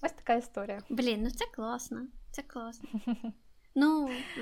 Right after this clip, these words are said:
Speaker 2: забавно, знаєш, коли, е, ти, е, зустрічаєш людину, е, яку би ти ніколи не зустрів нібито, нібито, так? Е, не,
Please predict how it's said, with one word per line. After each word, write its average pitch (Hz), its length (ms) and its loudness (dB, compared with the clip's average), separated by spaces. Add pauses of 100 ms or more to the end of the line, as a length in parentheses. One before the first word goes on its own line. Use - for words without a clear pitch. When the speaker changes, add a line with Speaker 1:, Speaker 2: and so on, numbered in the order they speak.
(240)
Speaker 2:
забавно, 254 640 4
знаєш, 240 300 0
коли, 226 280 -2 (520)
е, 214 180 4 (100)
ти, 226 280 0
е, 220 260 -2 (1000)
зустрічаєш 247 760 0
людину, 247 500 2 (720)
е, 208 260 -2
яку 233 280 2
би 226 160 4
ти 233 140 2
ніколи 233 480 4
не 214 140 0
зустрів 226 520 0
нібито, 196 840 0 (160)
нібито, 214 640 -2 (200)
так? 240 340 -6
Е, 214 280 -4 (300)
не, 226 140 4